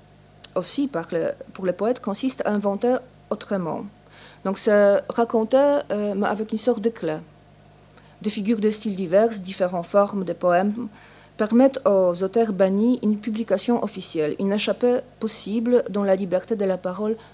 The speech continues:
non censurée, mais aussi une émigration intérieure. Sous un déguisement historique et un costume mythologique sont racontées épopées nationales et la chronique de la révolte.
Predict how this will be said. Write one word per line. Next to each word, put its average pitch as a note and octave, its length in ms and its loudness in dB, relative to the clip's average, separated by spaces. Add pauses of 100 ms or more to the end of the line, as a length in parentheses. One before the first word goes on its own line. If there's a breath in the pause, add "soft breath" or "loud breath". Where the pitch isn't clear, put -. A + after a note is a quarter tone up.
(100)
non G3+ 140 0
censurée, F3 560 -8 (1040 loud breath)
mais F#3+ 240 2
aussi A3+ 360 -2
une F#3+ 340 -4
émigration G3 580 0
intérieure. E3+ 720 -6 (2000 loud breath)
Sous B3+ 300 4
un A#3+ 80 8
déguisement A3 580 6
historique G#3+ 600 -4
et - 20 0
un G3 140 -2
costume A3+ 380 2
mythologique G3 600 -2
sont G3 160 -2
racontées G#3 540 0
épopées A3 340 -2
nationales G3+ 720 -2
et F#3+ 60 -2
la F#3+ 100 0
chronique G#3+ 580 -2
de F#3+ 80 -2
la F#3+ 140 0
révolte. E3 640 -8